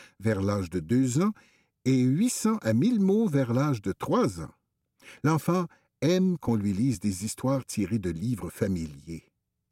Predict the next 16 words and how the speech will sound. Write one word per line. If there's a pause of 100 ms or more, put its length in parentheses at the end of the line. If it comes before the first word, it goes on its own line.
(720)
L'enfant
sait
répéter
des
phrases
issues
de
ses
livres
favoris. (460)
L'enfant (480)
imite (220)
les
vocalisations
des
adultes.